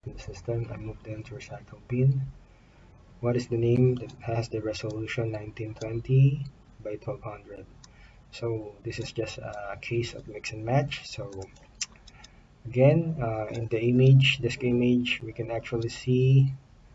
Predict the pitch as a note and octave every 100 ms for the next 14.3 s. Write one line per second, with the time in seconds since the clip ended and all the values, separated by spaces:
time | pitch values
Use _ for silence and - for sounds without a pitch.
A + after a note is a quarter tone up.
0 | - - - - - _ A#2+ A#2+ B2 C3
1 | C3+ B2+ A2 A2 A#2 G#2+ - G#2+ A2+ G#2+
2 | A2+ A2 A2 C3+ E3 - - - - -
3 | - - A#2+ B2+ B2+ G#2+ - - - C3+
4 | C#3 F3 - - - - - - - _
5 | _ - _ - - - _ - A#2+ A#2+
6 | - C3+ C3+ C3 A#2+ A#2+ A#2 A#2 C3 C#3+
7 | D3 - - - - - - - - -
8 | - _ - - A2 A2 A2 A2 G#2+ G#2
9 | F#2 - - - - - - - - B2
10 | A#2+ C3+ C#3 C3+ - - - - - -
11 | - - - - - - - - - -
12 | - A2 G#2+ G#2+ G#2 G#2 G2+ F#2 F2+ -
13 | - - - - A#2+ B2+ D3 B2+ - -
14 | - -